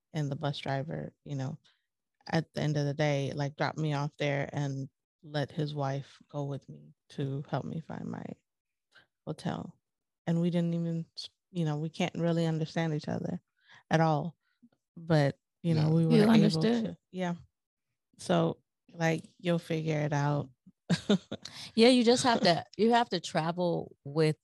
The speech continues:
Speaker 3: that spirit, though,
Speaker 1: Mm-hmm.
Speaker 3: of the
Speaker 2: Yeah.
Speaker 3: fact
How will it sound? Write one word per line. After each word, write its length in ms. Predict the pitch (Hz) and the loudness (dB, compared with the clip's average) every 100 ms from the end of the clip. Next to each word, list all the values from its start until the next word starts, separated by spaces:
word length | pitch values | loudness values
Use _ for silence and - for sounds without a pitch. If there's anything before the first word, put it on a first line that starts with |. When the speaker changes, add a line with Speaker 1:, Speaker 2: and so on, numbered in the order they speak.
| _ - | _ -2
Speaker 3:
that 300 | 147 143 - | 2 2 0
spirit, 600 | - - 165 165 143 151 - | -6 -2 0 0 -2 -6 -10
though, 340 | - - 147 - | -10 -8 -10 -12
Speaker 1:
Mm-hmm. 180 | 180 190 | -6 4
Speaker 3:
of 280 | 156 143 143 | 6 8 6
the 120 | 151 | 4
Speaker 2:
Yeah. 80 | - | 6
Speaker 3:
fact 300 | 156 147 | 4 4